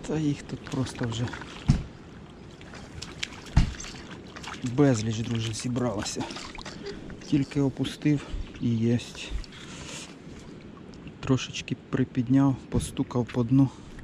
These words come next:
і зразу покльовка. В минулому відео, друзі, ви запитували,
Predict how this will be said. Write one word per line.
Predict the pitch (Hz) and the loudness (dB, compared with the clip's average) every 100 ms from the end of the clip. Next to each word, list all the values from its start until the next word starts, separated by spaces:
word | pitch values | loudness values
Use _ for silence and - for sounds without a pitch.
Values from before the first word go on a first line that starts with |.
| - - | -6 -2
і | |
зразу | 110 113 117 104 | 0 2 2 0
покльовка. | 107 - - 107 - - - - - - - - - - - - - - - - - - - - - - - - - - - - - - - - - - - - - - - - - - - - - - - - - - - | -2 -6 -2 0 0 -8 -12 -14 -14 -8 -6 -4 -6 -10 -6 -2 -2 -4 -12 -16 -16 -16 -16 -14 -10 -8 -8 -8 -6 -8 -10 -12 -14 -14 -14 -14 -14 -14 -12 -12 -12 -8 -8 -8 -10 -14 -16 -16 -12 -10 -8 -8 -6 -6 4
В | 131 120 | 10 12
минулому | 147 170 156 143 139 | 12 12 12 12 10
відео, | 131 143 131 | 8 8 6
друзі, | 117 127 113 | 8 6 8
ви | 120 135 | 6 6
запитували, | 131 - 123 147 127 123 | 4 4 4 8 8 8